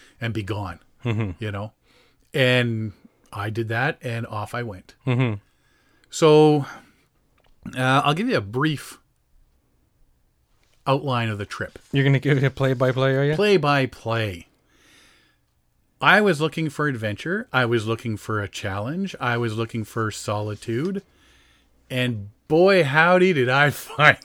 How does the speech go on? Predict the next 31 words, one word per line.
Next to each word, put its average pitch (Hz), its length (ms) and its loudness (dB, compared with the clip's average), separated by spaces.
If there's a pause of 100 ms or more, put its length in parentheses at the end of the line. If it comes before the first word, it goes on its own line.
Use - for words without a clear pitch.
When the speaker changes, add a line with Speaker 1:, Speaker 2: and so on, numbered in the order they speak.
Speaker 1:
it. 135 500 2
Speaker 2:
<laughs> - 420 -6
Speaker 1:
Oh. 113 880 -6 (800)
I've 170 220 6
heard, 196 380 2
I 165 120 0
heard 214 280 -4
some 185 220 -6
rumors 139 500 0
and 135 100 -2
some 135 200 -4
rumblings 117 440 -4
about 113 240 -6
stuff, 110 480 -8
and 107 360 -10 (500)
there 123 120 -2
was 139 120 0
a 131 40 -4
couple, 127 420 -6 (100)
even 175 280 -2
Camper 139 260 -2
Christina 113 460 -6
made 107 200 -4
a 104 60 -12
couple 117 260 -10
of 104 80 -10
comments. 107 580 -10 (440)
Um, 104 560 -6
I 117 80 -6
guess 117 240 -6
Tierney 107 760 -6